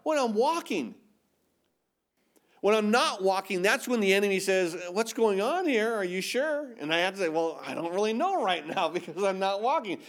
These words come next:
See, the assurance comes what? When we're in the light. The assurance comes when? When we're abiding in Christ.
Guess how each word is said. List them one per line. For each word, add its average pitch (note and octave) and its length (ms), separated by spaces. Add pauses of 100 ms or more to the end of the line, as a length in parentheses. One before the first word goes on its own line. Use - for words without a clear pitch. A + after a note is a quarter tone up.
See, A3+ 180
the G#3+ 180
assurance C4+ 680
comes G3+ 360
what? A#3 200 (180)
When G3+ 160
we're G3+ 140
in F#3 60
the F3+ 80
light. F#3+ 340 (120)
The F3+ 100
assurance B3+ 540
comes G3+ 320
when? G3+ 220
When E3 120
we're F#3+ 180
abiding F#3 460
in D#3+ 120
Christ. F#3 480